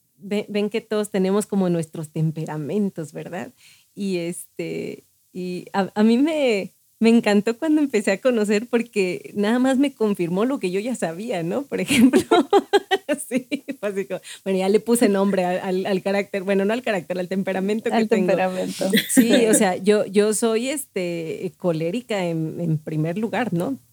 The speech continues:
Speaker 1: Y este, y de ahí yo creo que tengo un poquito de todo, pero colérica es lo que predomina. Y yo me he dado cuenta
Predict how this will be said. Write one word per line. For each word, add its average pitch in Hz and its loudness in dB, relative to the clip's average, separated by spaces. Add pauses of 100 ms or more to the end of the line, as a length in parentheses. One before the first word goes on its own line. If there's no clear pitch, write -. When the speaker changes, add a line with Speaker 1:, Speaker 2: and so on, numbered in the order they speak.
(500)
Speaker 1:
Y 180 6
este, 170 -6
y 196 0
de 175 2
ahí 214 0
yo 262 -2
creo 339 -6
que - -16
tengo 320 0
un 330 -2
poquito - -6
de 208 -2
todo, 175 0
pero 170 -4
colérica 269 -4
es 254 -2
lo 269 -2
que 247 -4
predomina. 170 -4 (640)
Y 247 6
yo 240 6
me 277 2
he - 0
dado 330 0
cuenta 247 -2